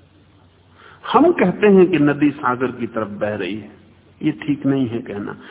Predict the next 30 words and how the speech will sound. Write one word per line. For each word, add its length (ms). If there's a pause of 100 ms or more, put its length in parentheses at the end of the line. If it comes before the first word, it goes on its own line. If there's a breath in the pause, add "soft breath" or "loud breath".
(200 loud breath)
नदी 340
के 160
साथ 260 (100)
न्याय 400
नहीं 280
है। 240 (920 loud breath)
हमें 260
लगता 380
है 240
क्योंकि 320
हम 260
नदी 180
की 140
सब 240
अवस्थाएं 600
देखते 380
हैं, 200 (960 soft breath)
लेकिन 380
नदी 180
को 200
सागर 400
का 140
क्या 240
पता 320
है? 240 (1500 soft breath)
नदी 280
सिर्फ 340
बह 300
रही 260
है, 160